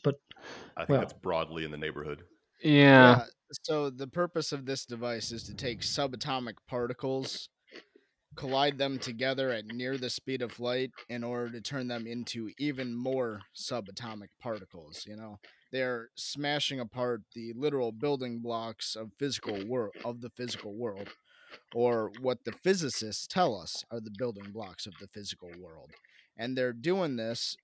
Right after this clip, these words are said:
Speaker 4: because they hope to break it down far enough to be able to see the matter that is not matter, right?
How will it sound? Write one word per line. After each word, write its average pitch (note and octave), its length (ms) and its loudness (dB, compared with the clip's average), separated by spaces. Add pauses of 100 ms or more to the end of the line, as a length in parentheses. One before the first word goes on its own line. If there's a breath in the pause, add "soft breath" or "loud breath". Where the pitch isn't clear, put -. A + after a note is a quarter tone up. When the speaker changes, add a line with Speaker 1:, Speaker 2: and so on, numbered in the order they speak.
(120)
Speaker 4:
because B2 300 -4
they A#2+ 120 -4
hope C#3 220 0
to C3 80 -4
break C#3 340 0
it A#2+ 80 -4
down C3 320 2
far B2+ 400 -2
enough G2 340 -12 (540 soft breath)
to - 100 -12
be B2 200 0
able B2 360 0
to A2 340 -6
see D3+ 580 0 (140)
the B2 140 -4
matter D3+ 720 0 (140)
that A2+ 180 -6 (120)
is C#3 280 0
not B2 340 -2 (140)
matter, A2+ 460 -6 (880)
right? A#2 340 -2